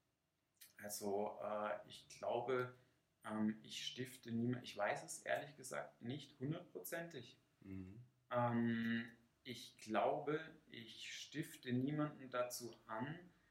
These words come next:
Speaker 1: wenn er zu mir kommt. Also ich, ich dränge mich niemanden auf, ich
Speaker 2: Mhm.
Speaker 1: sag niemand, "Hier sollst du", sondern wenn jemand zu mir kommt und sagt, "Ich hab das vor zu machen",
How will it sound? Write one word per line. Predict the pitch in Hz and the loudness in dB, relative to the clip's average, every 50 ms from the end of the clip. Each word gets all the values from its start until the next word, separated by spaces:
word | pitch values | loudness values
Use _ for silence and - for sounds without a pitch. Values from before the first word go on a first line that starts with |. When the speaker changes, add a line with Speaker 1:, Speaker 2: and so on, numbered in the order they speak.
| _ _ _ | _ _ _
Speaker 1:
wenn | - - 123 123 123 123 127 127 127 - - - - _ _ | 0 4 6 8 8 8 6 2 0 -8 -12 -16 -20 _ _
er | - 127 120 120 120 | 0 0 2 2 0
zu | - - 139 | -2 -2 2
mir | 131 131 127 131 127 | 4 6 6 6 4
kommt. | - - 98 101 98 - - - | 2 -2 -8 -8 -8 -10 -14 -14
Also | - - 117 | -10 -8 -8
ich, | 113 - - - - | -8 -8 -10 -14 -14
ich | 85 - - - _ _ _ _ _ _ _ _ - | -14 -14 -14 -16 _ _ _ _ _ _ _ _ -10
dränge | - - 123 127 139 | -2 0 2 4 4
mich | 139 131 127 | 4 2 0
niemanden | 131 135 139 139 135 131 123 120 | 0 0 2 2 0 0 -2 -4
auf, | 110 110 113 123 143 175 - - - - - | -2 0 2 2 2 0 -2 -6 -12 -16 -16
ich | 123 117 - - | -16 -14 -10 -8
Speaker 2:
Mhm. | 104 101 98 98 | -8 -8 -4 0
Speaker 1:
sag | - 120 120 120 104 110 | 4 4 4 4 2 -2
niemand, | 131 135 135 135 131 135 131 | -8 -8 -4 -4 -4 -4 -4
"Hier | - - 131 131 127 127 - - - | -2 2 4 4 4 4 0 -4 -12
sollst | - - - - - - - - - - | -12 -6 0 0 0 0 0 -2 -6 -4
du", | 160 165 160 - | -4 -4 -4 -6
sondern | - - - 127 123 123 123 123 120 | -10 -8 -4 -2 0 2 2 2 2
wenn | 120 123 123 | 0 -2 -2
jemand | 127 127 127 123 123 - | -2 -2 -4 -6 -6 -6
zu | - 120 | -6 -2
mir | 117 120 127 143 | 2 2 2 2
kommt | 143 - - 120 123 - - - - - _ _ _ - - _ _ _ | 0 -2 0 -2 -2 -2 -2 -10 -16 -20 _ _ _ -20 -20 _ _ _
und | - 120 | -8 -4
sagt, | - 131 131 131 131 - | 0 2 2 2 0 -6
"Ich | 123 - 123 | -10 -6 -4
hab | 135 - - - | -2 -2 -2 -4
das | - - - | -6 -6 -6
vor | - - - 143 143 147 147 143 147 - | -6 -2 2 4 4 6 4 4 2 -2
zu | - - 120 117 | -6 -4 -2 0
machen", | 117 131 - 117 120 123 - | 0 0 0 0 -4 -6 -6